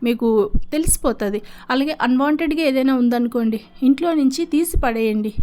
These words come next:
మీ కళ్ళకి మీ ఇల్లు డీక్లటర్‌గా కనిపించాలి. అప్పుడప్పుడు ఇంట్లో ఒక షెల్ఫ్‌ని తీసుకొని శుభ్రంగా పట్లవి దులిపేసి, పేపర్ వేసేసి, చక్కగా అవన్నీ కూడా, ఆ, నాఫ్థలిన్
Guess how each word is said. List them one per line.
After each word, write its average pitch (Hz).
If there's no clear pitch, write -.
మీ 269
కళ్ళకి 262
మీ 254
ఇల్లు 220
డీక్లటర్‌గా 269
కనిపించాలి. 208
అప్పుడప్పుడు 262
ఇంట్లో 254
ఒక 247
షెల్ఫ్‌ని 247
తీసుకొని 233
శుభ్రంగా 233
పట్లవి 233
దులిపేసి, 220
పేపర్ 226
వేసేసి, 220
చక్కగా 240
అవన్నీ 220
కూడా, 233
ఆ, 220
నాఫ్థలిన్ 226